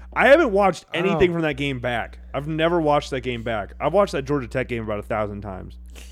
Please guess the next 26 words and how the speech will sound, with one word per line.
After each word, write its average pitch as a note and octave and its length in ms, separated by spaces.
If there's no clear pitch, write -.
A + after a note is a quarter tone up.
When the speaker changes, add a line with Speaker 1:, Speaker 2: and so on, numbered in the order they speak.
Speaker 1:
That C#3 120
was D3 140
one D3 140
of C#3+ 60
my B2 100
favorite C3+ 360
games B2+ 220
I've B2 60
ever A#2+ 200
watched. A2 400
Like, A#2+ 240
Stanzi, B2 680
Claiborne, A2+ 760
Marv C3+ 320
McNutt, A#2+ 580
D B2 180
J A#2 240
K, G#2+ 460
uh, G#2+ 360
Speaker 2:
That B2 100
team D3 120
was A#2 100
pretty - 120
Speaker 1:
Brandon B2+ 260
Speaker 2:
good. A#2+ 80
Speaker 1:
Wager. A#2+ 400